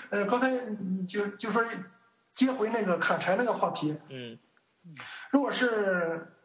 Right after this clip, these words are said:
Speaker 1: 做好那个，就是刚学了 C 语言的话，如-，如果是那个动手写例子的话，呃，我还是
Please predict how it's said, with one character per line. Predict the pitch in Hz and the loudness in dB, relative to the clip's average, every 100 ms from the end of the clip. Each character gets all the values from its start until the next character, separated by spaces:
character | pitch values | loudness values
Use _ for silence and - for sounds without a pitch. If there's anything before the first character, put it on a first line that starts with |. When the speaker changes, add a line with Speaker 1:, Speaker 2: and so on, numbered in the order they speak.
| _ | _
Speaker 1:
做 | - - 277 | -6 2 2
好 | 254 185 | 2 0
那 | 190 202 | 0 2
个， | 170 156 147 147 143 - _ _ - 170 | 2 2 -2 -4 -8 -16 _ _ -10 0
就 | 185 | 0
是 | 180 - - - - _ _ _ - | 0 -6 -8 -8 -8 _ _ _ 2
刚 | 269 | 4
学 | 240 | 4
了 | 226 | 0
C | - 262 | 2 2
语 | 185 | 2
言 | 160 180 | 2 2
的 | |
话， | 196 196 - - - - - - | 2 0 0 -10 -16 -20 -20 -4
如-， | 190 202 | 0 2
如 | 214 | 2
果 | 220 | 2
是 | 185 220 | 2 2
那 | 190 | 2
个 | 175 160 165 165 160 - _ _ _ _ _ _ _ _ - - | 2 2 0 0 -4 -10 _ _ _ _ _ _ _ _ -2 4
动 | 269 269 | 4 2
手 | 240 | 0
写 | - 170 | 2 2
例 | 247 | 2
子 | 269 | 0
的 | 190 160 | -2 -2
话， | 160 147 - - _ _ _ _ _ _ _ _ | -2 -2 -6 -14 _ _ _ _ _ _ _ _
呃， | 175 | -2
我 | 175 - - 170 165 | -2 -2 -4 0 2
还 | 185 | 2
是 | 214 226 214 202 | 0 0 -2 -4